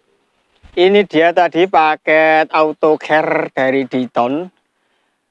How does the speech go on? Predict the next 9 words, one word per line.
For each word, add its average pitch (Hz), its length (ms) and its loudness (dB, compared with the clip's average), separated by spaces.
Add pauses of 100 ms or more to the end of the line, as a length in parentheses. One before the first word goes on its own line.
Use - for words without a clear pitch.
(120)
Ada 127 640 0
pembersih 131 500 -2
karburasi 139 960 -2
atau 139 320 -2
injeksi 127 480 -6
juga 127 400 -6
bisa. 147 560 -2 (800)
Juga 151 540 0
ada 147 240 2